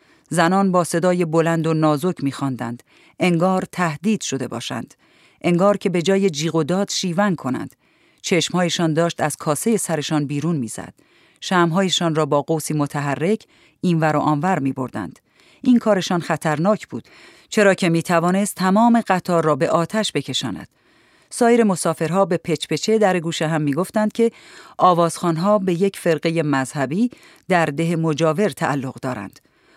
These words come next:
متصدی بلیت پایش را به این واگن نگذاشت. آوازخوان‌ها به او پول داده بودند تا کسی مزاحمشان نشود. بیرون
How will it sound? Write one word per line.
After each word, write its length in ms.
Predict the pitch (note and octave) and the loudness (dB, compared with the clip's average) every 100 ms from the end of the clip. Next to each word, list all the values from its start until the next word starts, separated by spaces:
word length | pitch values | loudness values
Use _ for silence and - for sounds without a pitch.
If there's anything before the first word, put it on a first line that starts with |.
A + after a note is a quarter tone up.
| _ | _
متصدی 580 | A3 A3 G#3 G#3+ F#3 G3+ | -4 -2 0 0 2 0
بلیت 340 | E3+ E3+ A#3+ - _ - _ | 0 0 0 -2 _ -20 _
پایش 420 | G#3 G3+ F#3+ - | 2 4 2 2
را 100 | F#3 | 0
به 100 | E3 | 2
این 160 | D3+ D#3+ | 0 2
واگن 440 | D3+ C3+ E3 E3 | 0 0 -2 0
نگذاشت. 520 | F#3+ C#3+ A#2 - - - _ - - | -2 -4 -8 -10 -12 -16 _ -18 0
آوازخوان‌ها 640 | E3 D#3+ D#3 - D3+ F3+ | 2 4 2 0 0 0
به 80 | E3 | 0
او 100 | E3 | -2
پول 240 | - G#3+ | -2 0
داده 220 | G#3 F#3+ | 2 2
بودند 320 | F3+ F#3 G3 G3+ | 0 0 0 0
تا 140 | E3 | -2
کسی 300 | - E3+ - | -4 -4 -2
مزاحمشان 720 | E3+ C#3+ D3 D#3+ D3+ E3+ F3 | -2 0 -2 -2 -2 -2 0
نشود. 440 | D#3+ - G#2+ G2+ - _ _ _ _ _ | -2 -4 -10 -12 -16 _ _ _ _ _
بیرون 420 | F#3 G3+ G#3 A3+ | 0 2 4 2